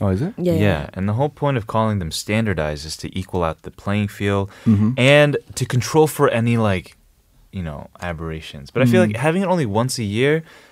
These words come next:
Speaker 3: if a situation like this happens, you can't control for that, right?
Speaker 1: Exactly, 'cause,
Speaker 2: Definitely.
Speaker 1: uh, in Australia, like, we sit for the test for a month.
Speaker 3: Yeah.
Speaker 1: They give you a timetable. So
Speaker 2: Mm-hmm.
Speaker 1: only on the day of, like, the subject you're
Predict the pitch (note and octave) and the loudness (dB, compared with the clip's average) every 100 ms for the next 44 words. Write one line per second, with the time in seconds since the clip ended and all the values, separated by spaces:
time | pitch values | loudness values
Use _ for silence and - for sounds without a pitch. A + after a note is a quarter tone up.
0 | - G2+ A2 D3+ D3+ D3+ C#3+ C3+ G2 G2+ | -12 -8 -4 -4 -2 -2 -2 -2 0 0
1 | F#3 - F2 - D#2+ F#2+ C3+ - _ - | -2 0 0 -2 -4 -4 -6 -12 _ -20
2 | _ _ - - - B2 G3 F#3+ F2 - | _ _ -20 -18 -10 -4 -4 -4 -6 -10
3 | D2 C2+ - C#2 D2 B2 D3 _ _ _ | -12 -14 -14 -14 -14 -14 -18 _ _ _
4 | - G2+ A2+ B2 F3+ C#3 C3+ C3 B2 G#2+ | -8 0 0 2 2 4 6 8 6 6
5 | C3 B2+ A#2 G#2 - B2 C#3 A#2+ F#2 F2 | 6 6 4 0 4 4 6 6 4 2
6 | E2+ - _ _ _ _ - G#2 G#2 G2+ | 0 -6 _ _ _ _ 0 2 4 4
7 | G2 - - - G2+ - F#2 - - _ | 2 -2 -6 -4 -6 -2 -2 -2 -8 _
8 | _ _ _ - F#2 F2 F#2 G2 D#2+ - | _ _ _ 0 2 4 4 2 0 -12
9 | _ _ - E2 D2 C2+ - F#2+ G2+ G#2 | _ _ -14 -12 -10 -14 -2 0 2 2
10 | F#2 - G2+ G2+ E2+ E2 F#2 - - F2+ | 2 0 0 0 -2 -4 -10 -14 -2 4
11 | G#3+ G#3+ G#3 - - A#2+ C#3+ D3 C3 G#2+ | 4 4 0 -2 0 4 6 8 8 6
12 | G#2+ G#2+ A2 F2+ F#2+ F2+ F#2+ F2+ E2+ F#2 | 6 6 6 6 4 2 2 -2 0 -4
13 | G2+ F#2 E2+ F#2 | -2 -2 -2 -6